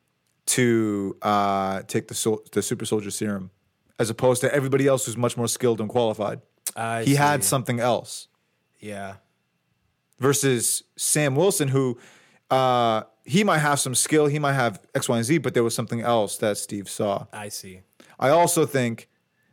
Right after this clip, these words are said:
Speaker 1: there could have been a, a racial reason behind that too.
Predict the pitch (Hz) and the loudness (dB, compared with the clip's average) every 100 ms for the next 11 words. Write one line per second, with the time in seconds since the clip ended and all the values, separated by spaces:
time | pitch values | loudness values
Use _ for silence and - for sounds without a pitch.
0 | _ 135 135 - - - 165 156 123 127 | _ 2 2 0 -4 0 2 2 2 0
1 | 113 110 104 113 _ _ _ _ _ _ | 2 0 -6 -14 _ _ _ _ _ _
2 | _ _ _ _ _ _ _ _ _ - | _ _ _ _ _ _ _ _ _ 0
3 | 123 120 120 117 117 117 110 104 104 113 | 2 4 2 2 0 -2 -2 -4 0 2
4 | 117 117 - 113 107 107 101 101 101 101 | 2 0 -2 -2 0 -4 -4 -2 -2 -2
5 | 95 90 - 95 | -4 -6 -8 -10